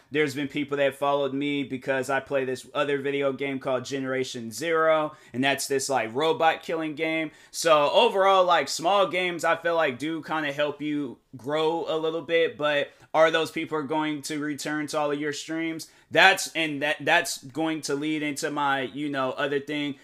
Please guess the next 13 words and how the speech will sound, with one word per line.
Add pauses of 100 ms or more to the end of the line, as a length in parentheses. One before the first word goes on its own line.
(120)
Be
interactive
with
your
chat. (220)
Like,
give
them
a
reason
to
come
back.